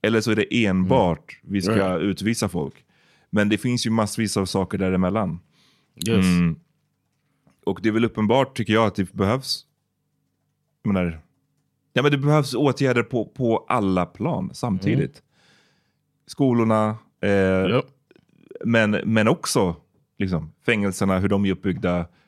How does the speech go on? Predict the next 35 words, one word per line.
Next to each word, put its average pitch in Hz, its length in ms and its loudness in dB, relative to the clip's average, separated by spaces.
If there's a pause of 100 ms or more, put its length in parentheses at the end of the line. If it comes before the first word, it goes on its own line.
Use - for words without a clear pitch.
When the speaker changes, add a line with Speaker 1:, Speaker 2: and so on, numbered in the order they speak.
(840)
Speaker 1:
hemmen, 98 580 2
hur 95 80 2
de 98 260 2
fungerar. 87 800 0 (640)
Ehm, 85 580 0 (2000)
jag 113 260 2
tror 135 240 2
ju 123 120 4
att - 260 -4 (1700)
jag, 110 240 0 (100)
man 110 120 0
känner 143 300 2
ju, 113 200 2
jag 120 300 2
känner 92 200 0
ju 85 60 -2
faktiskt, 87 300 -6
om 92 60 0
jag 92 100 0
ska - 100 -8
vara 95 80 0
helt 113 160 0
ärlig, 101 260 0
känner 107 180 0
jag 120 60 2
ju 101 60 2
också 87 180 -4
mer 92 180 0
och 90 80 -2
mer 104 180 -2
att 87 240 -6 (760)
alla 127 220 2
de 135 80 0
här 107 80 2
långsiktiga, 101 1200 -2